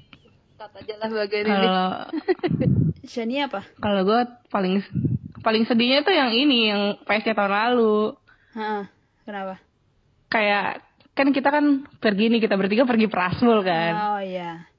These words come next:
Speaker 2: Terus kayak nggak enak gitu, kayak ninggalin gitu kan. Tapi ya
Speaker 3: Hmm.
Speaker 2: emang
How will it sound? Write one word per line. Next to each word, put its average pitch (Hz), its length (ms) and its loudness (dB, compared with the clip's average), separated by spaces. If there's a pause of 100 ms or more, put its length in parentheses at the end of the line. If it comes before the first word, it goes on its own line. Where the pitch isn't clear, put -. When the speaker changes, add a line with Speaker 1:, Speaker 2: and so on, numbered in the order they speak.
Speaker 2:
Terus 277 240 0
kayak 196 380 0
nggak 190 240 0
enak 202 240 -4
gitu, 220 400 2
kayak 185 180 0
ninggalin 175 460 0
gitu 180 160 -2
kan. 160 320 -4
Tapi 240 240 0
ya 185 160 2
Speaker 3:
Hmm. 175 160 0
Speaker 2:
emang 180 160 -2